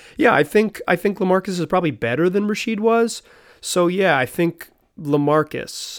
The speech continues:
if I have to pick a, a current player. Or Chris Kaman, 'cause he was really weird and I enjoyed being around him.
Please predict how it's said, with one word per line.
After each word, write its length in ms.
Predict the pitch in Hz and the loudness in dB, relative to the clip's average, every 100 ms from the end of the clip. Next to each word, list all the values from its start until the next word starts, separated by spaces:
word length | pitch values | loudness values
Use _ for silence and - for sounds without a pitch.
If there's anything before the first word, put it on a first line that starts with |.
| - | -12
if 160 | 143 | -6
I 120 | 135 131 | -4 -2
have 140 | 135 | -4
to 80 | 123 | -6
pick 240 | - 135 | -8 -8
a, 120 | 120 127 | -6 -8
a 100 | - | -10
current 460 | - - 143 127 - | -10 -4 -4 -4 -8
player. 460 | - - - - - _ _ _ _ _ _ _ _ _ _ _ _ _ _ _ _ _ _ _ _ _ _ _ _ _ _ - 339 - | -14 -12 -12 -14 -18 _ _ _ _ _ _ _ _ _ _ _ _ _ _ _ _ _ _ _ _ _ _ _ _ _ _ -20 -10 4
Or 180 | 175 170 | 4 6
Chris 220 | 180 - | 2 2
Kaman, 300 | 156 135 117 | 2 2 0
'cause 140 | 123 | -4
he 100 | 135 | -2
was 100 | 131 | -2
really 180 | 127 123 | 0 -2
weird 320 | 113 113 104 | -2 -6 -6
and 100 | 110 | -6
I 80 | 107 | -6
enjoyed 300 | 107 113 101 | -6 -6 -6
being 180 | 107 117 | -8 -10
around 240 | 120 110 | -10 -10
him. 140 | 104 | -12